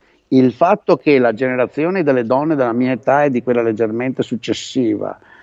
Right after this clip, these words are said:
si siano tolti i reggiseni e anche le mutandine in spiaggia come fatto di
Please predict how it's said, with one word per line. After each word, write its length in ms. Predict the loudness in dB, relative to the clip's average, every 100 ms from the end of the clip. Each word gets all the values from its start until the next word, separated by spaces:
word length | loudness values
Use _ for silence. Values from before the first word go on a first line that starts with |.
| _ _
si 160 | -14 -4
siano 320 | 2 2 2
tolti 280 | 2 2 2
i 20 |
reggiseni 720 | 0 0 -6 -4 -2 0 0
e 40 | 0
anche 200 | -2 0
le 80 |
mutandine 500 | 0 0 -2 -2 0
in 60 | -2
spiaggia 600 | -4 -2 -2 -2 -2 -4
come 480 | -2 -4 -4 -4 -8
fatto 480 | -6 -2 -2 0 -2
di 440 | 0 0 0 -4